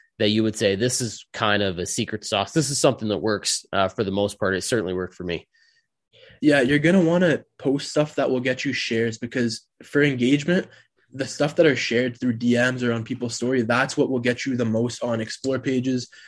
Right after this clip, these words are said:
Speaker 2: That's what will get you the most, uh, like, screen time, basically, and will get more eyes on your page nonetheless. Even if it doesn't get you on the Explore, it'll get people sending your stuff.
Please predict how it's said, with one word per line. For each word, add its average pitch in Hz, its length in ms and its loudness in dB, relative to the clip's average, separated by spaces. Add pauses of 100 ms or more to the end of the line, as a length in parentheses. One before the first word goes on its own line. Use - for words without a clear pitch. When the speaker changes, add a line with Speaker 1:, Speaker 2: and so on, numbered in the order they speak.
(140)
Speaker 2:
That's 117 200 0
what 127 80 2
will 123 80 0
get 123 200 -2
you 131 60 0
the 120 80 2
most, 113 400 -2
uh, 107 260 0 (260)
like, 113 160 -4
screen 131 440 -4
time, 123 240 0
basically, 123 460 0
and 120 120 2
will 120 80 0
get 131 160 2
more 120 220 -2
eyes 120 280 2
on 110 140 0
your 110 100 -4
page 113 500 -4
nonetheless. 113 520 -2
Even 120 160 -2
if 117 80 -8
it 110 60 -6
doesn't 117 180 -2
get 117 140 -2
you 120 60 -2
on 107 60 -2
the 104 40 -4
Explore, 123 320 -4
it'll 117 160 -4
get 113 180 -2
people 120 240 -4
sending 117 320 -2
your 113 120 -4
stuff. 113 340 -2